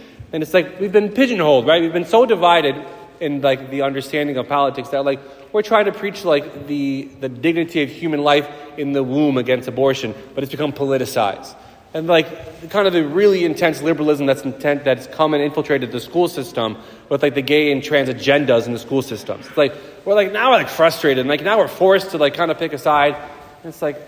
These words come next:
it really divides the community, whether you're left, whether you're right, and, like, whoever wins is, gets, is excited, and whoever loses is annoyed, and then the pendulum swings, and then the left wins, and the right wins, and it's just like, oh my gosh, this is very, very, very, very chal-, challenging.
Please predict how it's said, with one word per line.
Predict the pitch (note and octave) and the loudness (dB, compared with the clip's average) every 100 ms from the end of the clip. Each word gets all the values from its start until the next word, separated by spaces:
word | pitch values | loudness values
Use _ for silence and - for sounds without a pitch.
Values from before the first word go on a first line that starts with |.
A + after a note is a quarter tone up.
| - - _ | -20 -20 _
it | E3 B2+ | -8 -2
really | F#3 A3+ | 2 4
divides | F3+ F3 E3+ C3+ | 4 2 2 0
the | |
community, | - E3+ D#3+ | -4 -2 0
whether | D3 A#2+ | -2 -2
you're | B2 | -2
left, | G#3+ G3 F#3 - | 0 0 0 -4
whether | D#3 C3+ | -4 -2
you're | B2+ | -2
right, | E3 G3 F#3 F3 | 4 6 6 4
and, | |
like, | D3 C#3 | 0 0
whoever | F#3 F#3 | 2 2
wins | D#3 F3 F3+ F3 | 2 2 2 0
is, | D3 | -4
gets, | C#3+ C#3+ - | -8 -8 -10
is | - C3+ | -12 -12
excited, | B2+ - G#3 F#3 | -12 -2 0 2
and | F3+ | 0
whoever | E3+ C#3+ | 0 0
loses | C#3+ F#3 F3 E3+ D#3+ - - - | 0 0 2 2 2 -2 -16 -12
is | C#3+ | -4
annoyed, | C#3 F3 F#3+ F3+ | 0 4 6 6
and | D#3+ | 2
then | C#3 | -2
the | |
pendulum | C3+ F3+ E3 E3+ E3 | 0 0 0 -2 -4
swings, | - F3 F3 | -4 -4 -4
and | D3 | -4
then | C#3+ | -2
the | F3 | 2
left | F3+ F3 | 2 2
wins, | F3 F3 | -2 -4
and | C#3+ | -2
the | C3 | -2
right | E3+ F3 | 2 2
wins, | D#3 D#3+ D3 | 2 -2 -2
and | B2+ | -6
it's | A#2+ | -10
just | B2+ A2+ | -14 -10
like, | G#2 | -12
oh | A#2+ G#2+ | -10 -10
my | F#2 | -10
gosh, | G2 F2+ - | -10 -10 -12
this | - | -18
is | G2+ | -14
very, | G2+ C3+ C#3 | -4 -2 0
very, | A#2+ A2+ | 0 -2
very, | G#2+ G#2+ G#2 | -2 -4 -6
very | F#2+ F#2 | -6 -8
chal-, | F#2+ F#2 F2+ - | -10 -12 -14 -14
challenging. | - G2+ F2 G2 | -8 -6 -8 -14